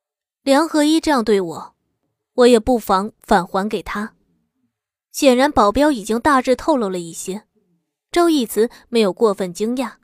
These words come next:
他摸索着我脚踝坚硬的骨头。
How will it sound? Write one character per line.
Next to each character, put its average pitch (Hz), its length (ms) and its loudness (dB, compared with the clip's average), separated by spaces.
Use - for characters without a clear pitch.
他 240 140 0
摸 247 200 4
索 226 160 0
着 214 140 0
我 226 100 2
脚 196 200 -2
踝 190 240 -4
坚 233 200 -4
硬 247 120 -4
的 202 100 -6
骨 170 240 -12
头。 - 280 -14